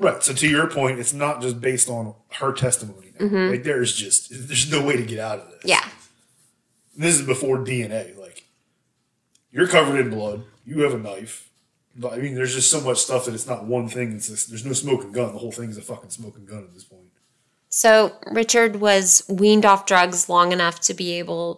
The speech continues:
Speaker 2: to give his own statement. <laughs> However,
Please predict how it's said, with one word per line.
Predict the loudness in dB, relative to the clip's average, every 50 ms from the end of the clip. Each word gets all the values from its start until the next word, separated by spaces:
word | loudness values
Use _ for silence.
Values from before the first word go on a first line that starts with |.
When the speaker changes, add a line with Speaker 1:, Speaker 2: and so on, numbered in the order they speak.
| -8 -8
Speaker 2:
to | -2 2 2 4 4 2 0 -2
give | -4 -4 -2
his | -2 0 2
own | 2 4 4 2 2 0
statement. | -2 0 0 0 -2 0 -2 -2 -4 -4 -4 -6 _ -6 -6 -4 -4 -6 -8 -10 _ _
<laughs> | _ -20 -20 -20 -18 -20 -20 -20 -20 _
However, | 4 6 6 8 8 8 8 8 6 6 4 0